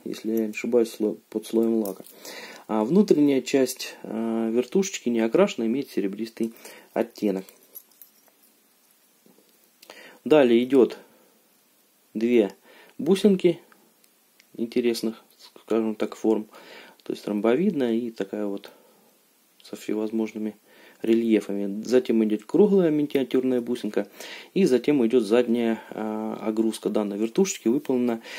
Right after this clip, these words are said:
в виде такого вот рифленого бочонка. Вертушка у нас задняя огруженная, соответственно, по классике. А, после огрузочки идет, а, такая вот прозрачно-, прозрачная красная бусинка по, скажем так, размеру данного бочоночка.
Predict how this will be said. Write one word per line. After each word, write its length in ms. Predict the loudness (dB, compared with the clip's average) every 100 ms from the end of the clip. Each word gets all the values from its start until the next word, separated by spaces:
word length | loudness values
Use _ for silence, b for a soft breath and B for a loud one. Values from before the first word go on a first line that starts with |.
| B -8
в 60 |
виде 240 | -6 -2 -4
такого 320 | -4 0 2
вот 160 | 2 -2
рифленого 500 | -2 0 2 2 2
бочонка. 480 | 2 2 -2 -4
Вертушка 520 | -6 -4 -4 -6 -8 -8
у 20 |
нас 160 | -8
задняя 300 | -6 -4 -4
огруженная, 540 | 0 2 4 4 2 -2
соответственно, 480 | -4 -6 -6 -6 -8
по 100 | -6
классике. 520 | -2 -2 -2 -8 -12 -12 B B B B B -6
А, 320 | -4 0 -2 0
после 460 | 4 4 4 2 2
огрузочки 720 | 2 0 -2 -6 -8 -4 -2
идет, 340 | 2 2 2 -6
а, 320 | -14 -10 -10 -6
такая 320 | -6 -2 -2
вот 200 | -2 -6
прозрачно-, 600 | -2 0 0 -2 -4 -10 -14 -16 -16 -14 -16 -12
прозрачная 580 | -2 0 0 -4 -6 -8
красная 540 | -4 -4 -4 -8 -8 -12 B B -8
бусинка 600 | 0 2 2 2 0 -2 -4
по, 300 | -2 0 -2
скажем 320 | -4 -4 -4
так, 320 | -4 -6 -8 -14
размеру 600 | -12 -8 -6 0 0 2
данного 360 | 0 0 0 -2
бочоночка. 640 | -2 -4 -4 -4 -6 -8